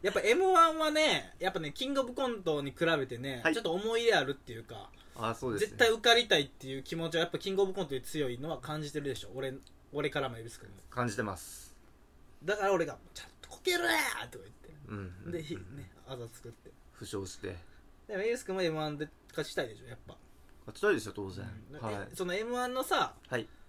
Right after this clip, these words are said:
Speaker 1: まあ、これ負けてたらだいぶ恥ずかしいねんけど、
Speaker 2: うん。
Speaker 1: エムワンのさ、
Speaker 2: うん。
Speaker 1: は-、話や、ちょっと。
Speaker 2: エムワンの話。
Speaker 1: うん。
Speaker 2: はい。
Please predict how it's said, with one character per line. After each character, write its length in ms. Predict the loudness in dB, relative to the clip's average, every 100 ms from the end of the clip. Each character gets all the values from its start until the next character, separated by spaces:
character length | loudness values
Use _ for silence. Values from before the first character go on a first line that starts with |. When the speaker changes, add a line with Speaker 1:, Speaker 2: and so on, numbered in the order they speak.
| -20 -16 -6
Speaker 1:
ま 120 | 0
あ、 20 |
こ 100 | 4
れ 60 | 4
負 100 | 4
け 160 | 4
て 60 | 6
た 140 | 4
ら 60 | 4
だ 140 | 2
い 40 | 2
ぶ 200 | 2 2
恥 160 | -2
ず 60 | -2
か 100 | -4
し 140 | -6
い 20 |
ね 80 | -10
ん 40 | -12
け 100 | -14
ど、 180 | -14 -8
Speaker 2:
う 80 |
ん。 140 | -6 -4
Speaker 1:
エ 60 |
ム 180 | -6 -6
ワ 120 | -6
ン 120 | -6 -8
の 80 |
さ、 260 | -4 -4 -2
Speaker 2:
う 40 | -4
ん。 160 | -6 -8 -18 -18
Speaker 1:
は-、 160 | -6 -4
話 400 | -2 -2 -2 -8
や、 100 | -8
ち 80 | -12
ょ 20 |
っ 20 | -14
と。 80 | -18 -18 -18 -20 -14 -8
Speaker 2:
エ 80 |
ム 120 | -6 -6
ワ 60 |
ン 80 | -8
の 60 | -10
話。 420 | -10 -10 -10 -8
Speaker 1:
う 40 |
ん。 20 |
Speaker 2:
は 120 | -2
い。 100 | -2